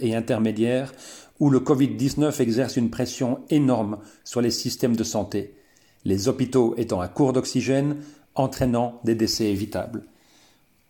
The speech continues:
On estime que plus d'un demi-million de personnes dans les pays à revenus faibles ou intermédiaires ont actuellement besoin de plus de un virgule deux million de bouteilles d'oxygène par jour, avec vingt-cinq pays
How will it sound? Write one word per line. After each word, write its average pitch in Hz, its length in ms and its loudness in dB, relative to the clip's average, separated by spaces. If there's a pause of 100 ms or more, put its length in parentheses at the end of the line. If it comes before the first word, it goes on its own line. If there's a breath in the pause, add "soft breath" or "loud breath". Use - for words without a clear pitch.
On 135 160 4
estime 185 460 2
que 147 140 0
plus 147 260 0
d'un 123 160 2
demi-million 165 720 2
de 131 80 2
personnes 135 580 2
dans 113 140 2
les 113 140 4
pays 131 340 2
à 107 40 2
revenus 117 340 2
faibles 117 300 0
ou 110 80 4
intermédiaires 113 720 0 (360 loud breath)
ont 127 160 4
actuellement 143 480 4
besoin 135 460 4
de 117 100 2
plus 127 220 0
de - 200 0
un 156 140 2
virgule 110 400 0
deux 127 220 4
million 131 440 2
de 110 80 2
bouteilles 123 460 2
d'oxygène 113 580 0
par 98 280 -2
jour, 95 420 -4 (420 loud breath)
avec 104 260 -2
vingt-cinq 151 500 0
pays 143 340 0